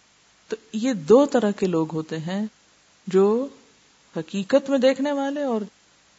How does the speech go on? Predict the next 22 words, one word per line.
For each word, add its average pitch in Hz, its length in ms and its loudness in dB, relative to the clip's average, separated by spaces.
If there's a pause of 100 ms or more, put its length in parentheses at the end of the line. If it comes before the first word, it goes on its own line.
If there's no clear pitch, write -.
(160)
محض 233 220 4
سنی 240 240 4
سنائی 180 300 2
پہ 196 140 -4 (480)
عمل 185 220 6
کرنے 151 280 -2
والے۔ 147 260 -6 (600)
تو 226 60 -2
یہاں 240 160 6
کیا 269 160 4
فرمایا؟ 277 420 2 (560)
"افمن 196 360 2
یعلم"، 156 520 2 (580)
بھلا 175 360 -4
وہ 202 160 8
شخص 190 460 -2
جو 170 180 2
جانتا 165 540 2
ہے، 147 140 -6 (100)
علم 202 240 10
رکھتا 165 420 0
ہے، 151 140 -10